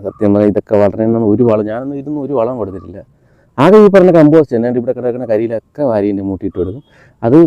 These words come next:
മാസം മാസം കഴിയുമ്പോൾ ഇങ്ങനെ, അതിങ്ങനെ, എന്താ പറയുക, അത് പൊടിഞ്ഞ് പൊടിഞ്ഞ് പൊടിഞ്ഞ് ഇത് എൻ്റെ വേരുകൾ വലിച്ചെടുക്കും. പിന്നെ ഫില്ല് ചെയ്ത് കൊടുക്കും. ഇതൊക്കെ കണ്ടോ, ഈ തട്ട കണ്ടോ, ഇതൊക്കെ കുറച്ചിട്ട് കഴിയുമ്പോൾ താരും, താരുമ്പോൾ വീണ്ടും ഇട്ട് കൊടുക്കും. പിന്നെ ഇടയ്ക്കൊന്ന് ഇളക്കി,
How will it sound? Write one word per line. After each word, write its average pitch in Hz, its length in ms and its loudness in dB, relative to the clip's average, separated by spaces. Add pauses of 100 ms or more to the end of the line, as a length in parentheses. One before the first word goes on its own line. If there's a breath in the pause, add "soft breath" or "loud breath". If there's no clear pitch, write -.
(120)
മാസം 113 320 0
മാസം 104 200 -4
കഴിയുമ്പോൾ 104 380 0
ഇങ്ങനെ, 104 240 -6 (840)
അതിങ്ങനെ, 123 380 4
എന്താ 135 180 2
പറയുക, 147 160 0 (120)
അത് 180 100 0 (180)
പൊടിഞ്ഞ് 190 300 6
പൊടിഞ്ഞ് 180 280 4
പൊടിഞ്ഞ് 170 220 2 (140)
ഇത് 190 100 4 (280)
എൻ്റെ 170 200 0
വേരുകൾ 151 240 2 (100)
വലിച്ചെടുക്കും. 117 440 -4 (460 soft breath)
പിന്നെ 165 200 8 (720)
ഫില്ല് 127 180 6
ചെയ്ത് 120 160 6
കൊടുക്കും. 107 240 -2 (580)
ഇതൊക്കെ 160 300 6
കണ്ടോ, 131 220 4
ഈ 170 40 6 (180)
തട്ട 123 120 -4 (140)
കണ്ടോ, 113 160 0
ഇതൊക്കെ 196 160 -2
കുറച്ചിട്ട് 180 300 0
കഴിയുമ്പോൾ 180 300 0
താരും, 95 280 -6 (800)
താരുമ്പോൾ 143 360 4
വീണ്ടും 139 220 6
ഇട്ട് 104 140 -4
കൊടുക്കും. 120 260 0
പിന്നെ 151 180 2
ഇടയ്ക്കൊന്ന് 131 340 2 (580)
ഇളക്കി, 117 200 0